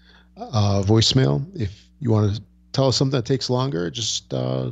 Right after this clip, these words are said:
do a second one, continue, whatever. Or you can also record an M P three on device of your choice and then send that over to us at contact at this Xbox Life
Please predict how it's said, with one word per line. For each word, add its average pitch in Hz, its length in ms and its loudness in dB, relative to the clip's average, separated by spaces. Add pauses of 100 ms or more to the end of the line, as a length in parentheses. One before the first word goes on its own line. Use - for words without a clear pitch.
(100)
do 127 120 2
a 120 40 4
second 113 320 0
one, 123 100 0
continue, 120 640 0 (720)
whatever. 104 560 2 (420)
Or 185 360 6
you 120 120 -2
can 117 160 0
also 110 320 0
record 101 400 0
an 107 60 -2
M 98 60 -4
P 95 120 -6
three 143 360 0 (540)
on 104 140 0
device 98 400 0
of 98 120 -8
your 92 80 -8
choice 104 500 -4
and 104 140 -6
then 92 140 -2
send 101 320 2
that 95 140 0
over 90 220 -4
to 98 180 -6
us 90 380 0 (360)
at 90 300 -4
contact 101 680 0
at 98 340 -8
this - 240 0
Xbox - 720 -6
Life - 400 -10